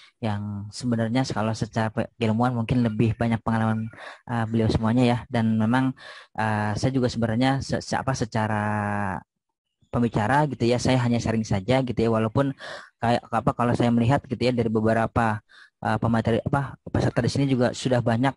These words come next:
gitu ya keilmuannya gitu ya. Mungkin nanti misalnya kita lebih banyak diskusi aja gitu ya di sini. Panitia adalah, eh, saya coba menjelaskan gitu ya, apa sih, eh, teknologi gitu ya, sekaligus juga bagaimana peran akuntansi, sekaligus juga mungkin bagaimana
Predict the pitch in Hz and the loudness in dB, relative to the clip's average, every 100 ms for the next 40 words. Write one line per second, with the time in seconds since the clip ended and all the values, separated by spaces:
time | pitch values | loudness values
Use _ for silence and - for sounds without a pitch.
0 | _ 135 117 123 120 123 113 113 117 110 | _ -8 -2 2 2 2 0 2 2 0
1 | 113 151 165 - 117 117 113 113 - 135 | 2 2 0 -4 -2 2 2 0 0 0
2 | 117 147 123 127 127 123 143 127 120 120 | 2 0 0 0 -2 0 2 2 2 0
3 | 117 120 113 113 107 139 147 110 117 123 | 0 -4 -2 -2 2 2 0 0 0 0
4 | 110 123 131 143 - - - 120 123 147 | 0 0 0 -2 -10 -16 -2 0 4 4
5 | 127 139 151 _ - - - 117 117 113 | 4 2 0 _ -20 -20 -4 0 2 2
6 | 113 135 147 - 123 120 120 117 113 - | 2 2 2 2 0 2 2 2 2 0
7 | 160 131 127 127 - 131 135 165 160 - | -2 0 0 0 0 -2 2 4 4 0
8 | - _ - 120 117 117 113 113 113 113 | -20 _ -2 2 2 2 2 0 0 0
9 | 110 110 - - 120 120 120 156 185 147 | -2 -4 -6 -2 0 0 2 4 4 2
10 | 117 - 113 117 131 - 117 123 117 113 | -2 0 0 0 0 0 0 2 2 2
11 | 127 135 123 113 113 117 113 113 151 - | 2 2 0 0 0 -2 -2 0 0 2
12 | 113 120 135 123 123 117 113 143 143 113 | 0 2 0 0 0 -2 -4 -4 -2 0
13 | 117 113 113 143 151 | 0 0 2 2 0